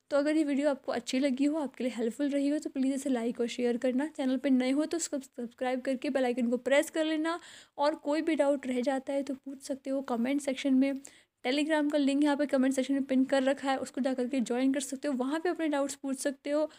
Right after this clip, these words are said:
और बाकी चैनल पे नए हो तो उसको सब्सक्राइब करके बेल आइकन को प्रेस कर लेना, क्योंकि हर एक अपडेट आपको यहाँ पे time to time मिलेगा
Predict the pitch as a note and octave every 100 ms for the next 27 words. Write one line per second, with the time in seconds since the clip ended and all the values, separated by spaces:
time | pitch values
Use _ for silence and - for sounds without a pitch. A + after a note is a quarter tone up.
0 | - _ _ - D4+ B3+ B3+ B3+ B3+ C4+
1 | C4+ B3+ C4 C#4+ B3 C4+ D4+ D4+ D4 C#4+
2 | C#4 B3+ - B3+ B3+ A#3+ D4 B3+ B3 B3
3 | A#3 C4 B3+ C#4 - C#4+ C#4 C#4+ D4 C4+
4 | D4+ B3+ C#4+ D4+ C#4+ A#3+ A#3+ C4+ B3+ C#4
5 | C#4 B3 C#4+ C4+ C#4 D4+ D#4+ C#4 C4+ A#3
6 | A#3+ A#3+ B3+